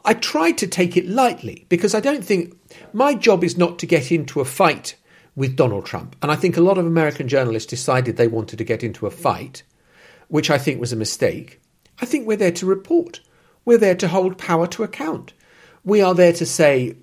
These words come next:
that was a great achievement if something great happens, or that is a mighty gamble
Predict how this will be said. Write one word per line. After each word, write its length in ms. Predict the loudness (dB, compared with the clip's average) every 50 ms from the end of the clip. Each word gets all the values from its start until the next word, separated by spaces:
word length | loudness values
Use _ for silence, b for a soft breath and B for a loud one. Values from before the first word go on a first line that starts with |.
| -2 0
that 180 | 2 2 2
was 160 | 0 -2 -2 -2
a 80 | -2
great 320 | -2 -2 0 2 2 2 2
achievement 560 | -2 0 0 0 0 0 -2 -6 -6 -6 -6
if 80 | -6
something 380 | -4 -4 -4 -4 -6 -8 -8 -4
great 260 | 0 0 0 0 0
happens, 420 | -2 -8 -10 -6 -6 -4 -4 0 2
or 140 | 2 4
that 220 | 4 4 2 2 -2
is 120 | -4 -4
a 60 | -4
mighty 400 | -4 -2 -2 -2 -2 -2 -4 -4
gamble 500 | 0 2 2 2 2 2 0 -2 -2 B